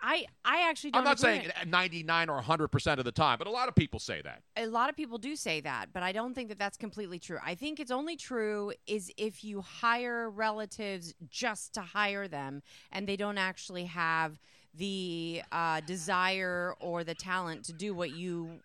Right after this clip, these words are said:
Speaker 1: want them to do. You know, you just put them in the place because they're whatever. But if you have a team of people that
Speaker 2: Exactly.
Speaker 1: are all on the same goal and they happen to be family, that actually is better because they're all in it together. They're not out for themselves.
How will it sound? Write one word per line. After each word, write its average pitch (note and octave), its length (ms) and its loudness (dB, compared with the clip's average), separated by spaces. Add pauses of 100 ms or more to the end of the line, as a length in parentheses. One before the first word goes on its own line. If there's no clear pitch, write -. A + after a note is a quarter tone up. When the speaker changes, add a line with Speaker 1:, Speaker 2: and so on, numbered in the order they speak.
Speaker 1:
want F3 200 -2
them D#3 100 -2
to D3+ 80 -8
do. C3+ 260 -4
You D3+ 160 -6
know, F3+ 60 0
you F3 80 0
just F#3+ 180 -6
put B3+ 140 -4
them G#3 140 -6
in F#3 80 -4
the F3 60 -6
place F#3 320 -2
because D#3+ 300 -6
they're D#3+ 140 -2
whatever. D3+ 460 -2 (480)
But G3 100 2
if G3 240 -4
you A#3 400 -2 (280)
have G#3 440 2 (100)
a F#3 120 -6 (100)
team A3 720 -4
of - 180 -4
people G3 380 -6
that A3 80 4
Speaker 2:
Exactly. G3+ 260 2
Speaker 1:
are G#3 160 4
all A#3 260 4
on A3+ 120 0
the G3+ 80 -4
same G#3 240 -4
goal G3 280 -2
and G3+ 140 -4
they G3+ 80 -2
happen G3+ 240 -2
to F3+ 60 -8
be F#3 80 -8
family, F3+ 400 -2 (260)
that C4+ 160 4
actually D#4+ 300 0
is F3+ 80 -2
better A3+ 420 2
because A3+ 560 -4
they're A3 240 2
all A#3+ 240 6
in A3 140 -2
it G3 100 -6
together. F3 400 -2
They're E3+ 160 -2
not G3+ 320 0
out G3+ 220 0
for F#3 120 -6
themselves. F3 600 -2